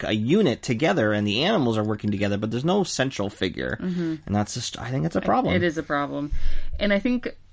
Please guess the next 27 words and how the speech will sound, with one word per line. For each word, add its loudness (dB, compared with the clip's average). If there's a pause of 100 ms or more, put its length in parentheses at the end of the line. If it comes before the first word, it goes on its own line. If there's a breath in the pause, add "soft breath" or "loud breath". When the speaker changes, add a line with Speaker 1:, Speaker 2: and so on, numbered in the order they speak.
Speaker 2:
versus 0
the 0
cartoon -4
where 0
the -2
puppies -4
and 0
the 0
dogs -2
talk, -4 (400 soft breath)
Speaker 1:
Right. -2
Speaker 2:
they're, 2 (100)
you -2
know, 2
you're 2
following -2
them. -2
This 0
has -2
to -4
follow 2
people -2
because -2
the -4
people -4
are -2
talking. -4